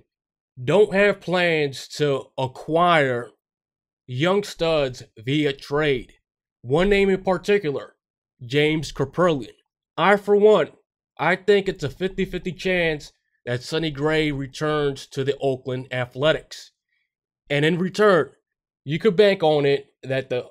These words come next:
A's are going to give Kaprielian back in return. So yes, like I said,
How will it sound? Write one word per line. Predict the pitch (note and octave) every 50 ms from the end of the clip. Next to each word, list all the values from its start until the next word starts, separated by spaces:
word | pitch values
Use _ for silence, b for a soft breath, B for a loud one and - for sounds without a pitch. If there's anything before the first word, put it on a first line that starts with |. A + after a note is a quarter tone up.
| _ _ _ _
A's | C#3 D3 D#3+ E3 E3+ F3 F3 F3 E3 C#3 B2 - -
are | C#3 C3+ C3+
going | B2 C3 C#3+ D#3 D#3 D3+
to | D3
give | C3 C#3 C#3 C3+ C3 C3 A#2+ - - _ -
Kaprielian | - B2 B2 - D#3+ E3+ E3 D#3 D3 C#3 C3
back | B2 B2+ B2+ B2+ A#2+ -
in | - A#2+ A#2+ A#2+
return. | A#2 A#2 - D#3 D#3 D3 C3 G#2 G#2 - _ _ _ _ _ _ _ _ _ _ _
So | _ - D#3
yes, | D3+ F#3 G3+ E3 -
like | D#3+ D#3+ E3 E3
I | D#3+ D3+
said, | C3+ - G3 E3+ C#3+ -